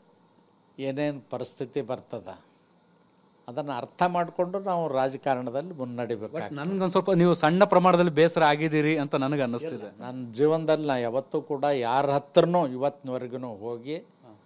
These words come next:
Speaker 1: ನನಗೆ ಅದು ಕೊಡಬೇಕು, ಇದು ಕೊಡಬೇಕು, ಮಂತ್ರಿ ಮಾಡಬೇಕು, ಆ ಸ್ಥಾನ ಬೇಕು, ಈ ಸ್ಥಾನ ಬೇಕು ಅಂತ ಎಂದೂ ನಾ ಕೇಳ್ದವಲ್ಲ.
Speaker 2: ಖುಷಿಯಾಗಿದೆ?
Speaker 1: ಯಾವತ್ತೂ ಕೂಡ,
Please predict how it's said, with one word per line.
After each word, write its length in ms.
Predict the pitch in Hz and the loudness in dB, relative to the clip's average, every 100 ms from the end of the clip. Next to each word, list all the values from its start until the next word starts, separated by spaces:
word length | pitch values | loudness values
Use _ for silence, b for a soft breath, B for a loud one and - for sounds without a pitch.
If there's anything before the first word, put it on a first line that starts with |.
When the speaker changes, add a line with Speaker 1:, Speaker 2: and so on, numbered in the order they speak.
| _ - | _ -14
Speaker 1:
ನನಗೆ 720 | 131 135 135 135 131 123 120 _ _ _ _ _ _ _ - | -10 -8 -6 -4 -4 -4 -10 _ _ _ _ _ _ _ -12
ಅದು 200 | 120 131 | -4 -4
ಕೊಡಬೇಕು, 680 | 127 135 117 123 117 123 123 | -4 -6 -4 -6 -6 -10 -8
ಇದು 180 | 117 139 | -4 -6
ಕೊಡಬೇಕು, 560 | 135 117 117 117 123 | -6 -8 -8 -10 -12
ಮಂತ್ರಿ 400 | 110 120 120 139 | -12 -12 -8 -6
ಮಾಡಬೇಕು, 480 | 131 127 117 110 - | -6 -6 -8 -10 -8
ಆ 140 | 117 123 | -6 -6
ಸ್ಥಾನ 360 | - 139 127 | -6 -6 -6
ಬೇಕು, 380 | 120 120 117 120 | -6 -8 -8 -8
ಈ 120 | 131 | -8
ಸ್ಥಾನ 340 | 127 139 127 117 | -8 -10 -10 -8
ಬೇಕು 300 | 113 - 113 | -12 -12 -16
ಅಂತ 180 | - | -14
ಎಂದೂ 280 | 101 101 143 | -16 -12 -12
ನಾ 140 | 170 131 | -12 -14
ಕೇಳ್ದವಲ್ಲ. 680 | - 113 107 101 90 87 95 _ _ _ - | -10 -10 -8 -10 -14 -20 -20 _ _ _ -20
Speaker 2:
ಖುಷಿಯಾಗಿದೆ? 440 | 147 160 123 117 | -14 -10 -10 -8
Speaker 1:
ಯಾವತ್ತೂ 400 | 107 127 - 180 | -4 -4 -2 -4
ಕೂಡ, 240 | 170 147 | -4 -4